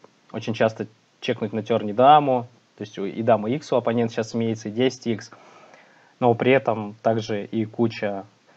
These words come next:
Ф Д бубновых, которые не доехали, не поехавшая черная дро, которую он мог тянуть с лопа, какие-то гадшоты.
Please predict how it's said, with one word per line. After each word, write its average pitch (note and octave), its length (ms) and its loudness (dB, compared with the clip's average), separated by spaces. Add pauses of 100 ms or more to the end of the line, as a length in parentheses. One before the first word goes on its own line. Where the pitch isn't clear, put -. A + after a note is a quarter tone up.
(400)
Ф A#2+ 160 0
Д A2 520 2 (160)
бубновых, D3 680 6
которые B2 380 2
не A#2+ 80 2
доехали, A2+ 920 2
не B2 120 0
поехавшая A2+ 680 2
черная D3 480 4
дро, A#2+ 260 6
которую A2+ 360 0
он A2+ 80 0
мог A2 120 0
тянуть A2 280 -4
с - 40 -16
лопа, G#2 420 0 (1400)
какие-то B2 420 2
гадшоты. A#2+ 800 4